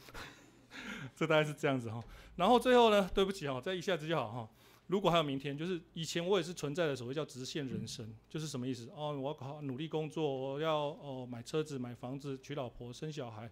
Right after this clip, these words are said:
最后退休我再去环游世界。但是有明天吗？你要想这件事情，你每次都想明天，那现在呢？好，所以我开始看开，我到处去玩。那这个就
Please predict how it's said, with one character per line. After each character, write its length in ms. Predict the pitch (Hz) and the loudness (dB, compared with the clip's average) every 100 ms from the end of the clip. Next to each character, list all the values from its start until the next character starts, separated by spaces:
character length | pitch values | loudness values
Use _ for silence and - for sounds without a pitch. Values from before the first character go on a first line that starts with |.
| - - | -16 -12
最 160 | - 175 | 0 2
后 80 | 180 | 2
退 200 | 190 165 | 0 0
休 180 | 160 | -2
我 100 | 156 | -2
再 80 | 123 | -4
去 100 | 127 | -8
环 140 | 123 113 | -8 -8
游 100 | 107 | -8
世 140 | 117 | -10
界。 200 | 101 104 92 _ _ _ _ _ - | -10 -14 -16 _ _ _ _ _ -4
但 120 | 165 | -2
是 300 | 156 156 147 - _ | -2 -4 -6 -16 _
有 180 | 165 113 | -8 -6
明 160 | 117 | -4
天 200 | 123 127 | -4 -4
吗？ 240 | 123 110 113 | -4 -6 -10
你 60 | 131 | -6
要 80 | 147 | -4
想 240 | - 117 | -4 -6
这 140 | 120 139 | -6 -4
件 160 | 139 | -4
事 160 | 135 127 | -6 -10
情， 220 | - 165 - _ _ _ - | -10 -14 -20 _ _ _ -8
你 180 | 139 170 294 | -8 -8 -12
每 200 | 165 143 | -6 -4
次 160 | 131 208 | -2 2
都 120 | 185 | 2
想 160 | 175 127 | 2 -2
明 220 | 123 135 | -2 -4
天， 260 | 135 139 131 _ _ _ _ - | -4 -4 -6 _ _ _ _ -8
那 100 | 139 | -6
现 180 | 147 | -6
在 160 | 131 123 | -4 -6
呢？ 100 | 107 101 _ _ _ _ _ _ _ _ | -8 -16 _ _ _ _ _ _ _ _
好， 160 | - 104 | -14 -6
所 140 | - | 0
以 20 | 190 | 0
我 100 | 135 | 2
开 160 | 180 | -2
始 80 | 147 | -4
看 200 | - 156 | -6 -8
开， 120 | 147 | -6
我 80 | 135 | -8
到 140 | 151 | -8
处 140 | 156 151 | -8 -10
去 140 | - | -12
玩。 240 | 127 110 107 _ - - - - | -12 -14 -18 _ -20 -20 -20 -2
那 180 | 202 190 | 4 4
这 100 | 180 | 4
个 80 | 190 | 2
就 220 | 185 196 | 4 2